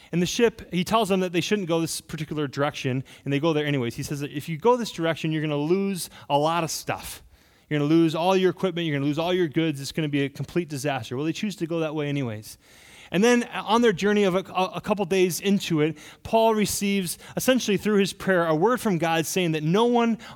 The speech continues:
on the ship is going to die. And so Jesus, or so Paul pronounces to the ship, he says, "Listen, I know you're afraid, I know you're hungry, I know you're tired, but I've heard from God,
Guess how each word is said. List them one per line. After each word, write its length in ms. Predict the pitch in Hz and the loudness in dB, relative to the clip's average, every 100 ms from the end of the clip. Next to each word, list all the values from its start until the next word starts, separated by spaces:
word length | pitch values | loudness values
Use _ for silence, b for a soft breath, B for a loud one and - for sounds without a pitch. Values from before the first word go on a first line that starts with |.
| - | 0
on 180 | 208 | 2
the 60 | 196 | 2
ship 300 | - 208 185 | 2 0 0
is 120 | 143 | -2
going 220 | 175 170 | 0 -2
to 100 | 156 | 0
die. 260 | 135 120 87 - _ _ b b b | 0 0 0 -12 _ _ b b b
And 80 | 143 | -2
so 100 | 185 | -2
Jesus, 500 | 151 254 247 208 - B B | 2 0 0 -4 -8 B B
or 180 | 170 151 | 0 0
so 120 | 185 | -4
Paul 380 | - 269 254 214 | -2 2 2 2
pronounces 500 | 202 190 233 226 214 | 2 2 0 0 -2
to 120 | - | 0
the 80 | 190 | -2
ship, 260 | - 226 - | 0 -2 0
he 80 | |
says, 300 | 175 202 180 - B B | 0 0 -2 -4 B B
"Listen, 480 | 277 - 170 110 - _ _ b b b | 2 4 0 0 -8 _ _ b b b
I 80 | |
know 140 | 196 240 | 4 4
you're 200 | 269 247 | 6 2
afraid, 540 | - 180 147 190 220 - B | 0 -2 0 -2 -4 -14 B
I 80 | 165 | 2
know 160 | 196 254 | 4 4
you're 140 | 247 | 2
hungry, 440 | - 196 185 196 | 0 0 2 0
I 80 | 175 | 0
know 120 | 170 | 2
you're 160 | 233 247 | 2 0
tired, 480 | - 226 208 165 156 B B | -2 0 2 2 0 B B
but 160 | 202 - | -2 0
I've 220 | 170 185 | 2 0
heard 340 | - 247 302 285 | 2 0 0 0
from 220 | 269 240 | 0 0
God, 460 | 170 160 156 180 | 0 0 0 -2